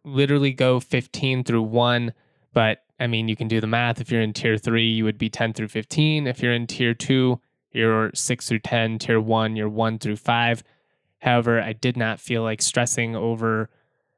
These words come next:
you know, going back and forth between, is this guy two, is this three? This is just generally who I view to be the top fifteen players in the Mountain West. If you really push back and were like,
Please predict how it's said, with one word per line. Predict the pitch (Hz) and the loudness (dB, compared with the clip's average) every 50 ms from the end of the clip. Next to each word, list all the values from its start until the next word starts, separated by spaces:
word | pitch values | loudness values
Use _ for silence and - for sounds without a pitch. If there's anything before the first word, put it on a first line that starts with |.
| _ _ | _ _
you | - 135 | -4 -2
know, | 117 110 107 | -2 -2 -2
going | 104 - 120 117 117 110 | 0 0 2 2 2 0
back | 113 117 113 110 - - | 0 -2 -2 -2 -4 -8
and | 113 107 | -10 -4
forth | - 123 123 120 113 - | -2 0 0 0 0 -2
between, | - 120 - - 117 113 110 | -4 -6 -4 -2 -4 -4 -4
is | 113 - | -4 -4
this | - 127 - - | -4 -6 -6 -6
guy | - 110 110 117 | -6 -8 -10 -10
two, | - - - 151 147 147 143 | -6 2 4 4 6 6 4
is | 139 123 123 | 2 0 -2
this | 123 120 117 - | -4 -2 -2 -4
three? | - - 120 117 120 123 123 120 117 - - _ _ _ _ _ _ _ _ _ | -4 -6 -4 -2 0 0 2 0 0 -2 -6 _ _ _ _ _ _ _ _ _
This | - 156 147 - | 2 2 4 4
is | 160 143 135 | 2 0 2
just | - 147 139 123 - - - - | 2 0 0 0 -2 -6 -10 -8
generally | 143 - 143 135 131 135 135 135 131 127 | -4 0 2 2 2 2 2 0 0 -2
who | 117 - 113 | -2 0 0
I | 113 120 120 120 | 0 0 0 0
view | 123 120 117 117 | 0 0 0 0
to | 117 - 120 | -2 -2 -2
be | 120 120 | -2 0
the | 113 107 | -2 -2
top | - 113 123 117 113 - - | -2 -2 -2 -2 -2 -2 -2
fifteen | 120 120 - - - 117 113 113 113 | -4 -4 -4 -6 -6 -4 -4 -4 -4
players | - 117 113 113 113 113 110 107 | -4 -2 0 0 0 0 -2 -4
in | - 120 120 | -4 -4 -4
the | 120 117 | -2 -2
Mountain | 113 113 113 107 110 | -2 -4 -4 -2 -2
West. | 120 131 135 139 143 - - - _ _ _ _ _ _ _ _ _ _ _ _ _ _ | 0 0 0 0 -2 -4 -8 -14 _ _ _ _ _ _ _ _ _ _ _ _ _ _
If | - - - | -6 -2 0
you | 117 113 | 0 0
really | 110 117 113 113 | 2 2 0 0
push | 107 - - 113 107 - | 0 0 0 0 0 0
back | - - 131 135 139 139 131 - | 0 0 2 2 2 0 -2 -2
and | 123 113 110 107 | -4 -2 -2 -2
were | 107 107 | -2 0
like, | 110 110 110 110 107 - - | 0 0 -2 -2 -4 -8 -14